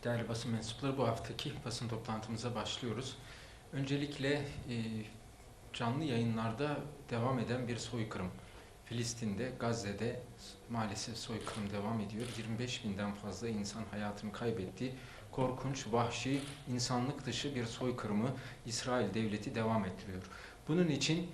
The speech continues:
yapılması gerekeni Güney Afrika devleti yaptı. Biz defalarca tebrik ettik, tebrik, e, ediyoruz bugün de ve Uluslararası Lahey Adalet Divanı'na başvurdu,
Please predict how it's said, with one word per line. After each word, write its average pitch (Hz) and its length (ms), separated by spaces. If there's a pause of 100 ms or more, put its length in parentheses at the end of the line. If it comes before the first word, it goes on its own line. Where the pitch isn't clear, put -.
(240)
yapılması 151 540
gerekeni 143 800 (200)
Güney 139 280
Afrika 117 400
devleti 107 400
yaptı. 123 440 (640)
Biz 139 280 (100)
defalarca 131 640
tebrik 120 380
ettik, 117 240 (360)
tebrik, 120 560
e, 107 380
ediyoruz 120 480
bugün 107 320
de 131 220 (220)
ve 135 300
Uluslararası 127 560
Lahey 123 300
Adalet 123 480
Divanı'na 107 600
başvurdu, 139 720